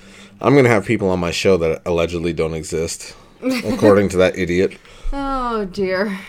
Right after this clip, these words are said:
Speaker 1: So we'll put that to bed.
Speaker 2: Mm-hmm.
Speaker 1: <laughs> And it's so funny.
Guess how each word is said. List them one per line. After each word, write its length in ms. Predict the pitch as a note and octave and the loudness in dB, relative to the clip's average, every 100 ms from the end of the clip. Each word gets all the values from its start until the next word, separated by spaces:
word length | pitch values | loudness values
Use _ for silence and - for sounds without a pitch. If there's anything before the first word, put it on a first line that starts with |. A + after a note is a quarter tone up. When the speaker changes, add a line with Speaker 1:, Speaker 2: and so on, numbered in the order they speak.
| - | -4
Speaker 1:
So 180 | - | 4
we'll 120 | A2+ G#2 | 4 6
put 160 | A2 | 2
that 160 | F#2 F2 | 0 0
to 60 | |
bed. 240 | F2 E2 F#2 F#2+ - | -4 -4 -6 -14 -14
Speaker 2:
Mm-hmm. 440 | G#3 A3+ B3 B3 - | -10 -8 -8 -12 -16
Speaker 1:
<laughs> 40 | _ _ _ - - - | _ _ _ -20 -14 -4
And 400 | G#2 C3+ A2+ A#2+ | 2 4 4 2
it's 140 | G2 - | 0 0
so 160 | G2 | 0
funny. 300 | F#2 F2+ D#2+ | 2 -2 -6